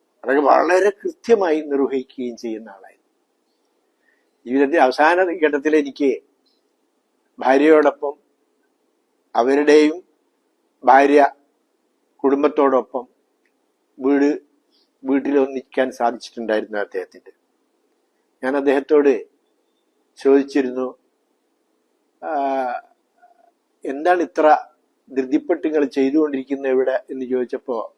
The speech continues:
അദ്ദേഹം പറഞ്ഞത്, "തലേ ദിവസം രാത്രി ഒരു പന്ത്രണ്ട് ഒരു മണിക്ക് മീറ്റിംഗ് കഴിഞ്ഞു വരുമ്പോ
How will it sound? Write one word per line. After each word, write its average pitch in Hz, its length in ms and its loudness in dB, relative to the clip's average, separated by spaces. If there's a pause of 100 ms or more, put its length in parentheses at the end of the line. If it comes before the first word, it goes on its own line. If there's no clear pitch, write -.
അദ്ദേഹം 123 340 -6
പറഞ്ഞത്, 120 480 -8
"തലേ 123 220 -2
ദിവസം 139 420 -4 (1600)
രാത്രി 139 540 2 (800)
ഒരു 123 100 -4
പന്ത്രണ്ട് 131 480 -2
ഒരു 139 140 4
മണിക്ക് 131 500 -4 (200)
മീറ്റിംഗ് 135 540 -6
കഴിഞ്ഞു 127 280 0
വരുമ്പോ 120 480 -2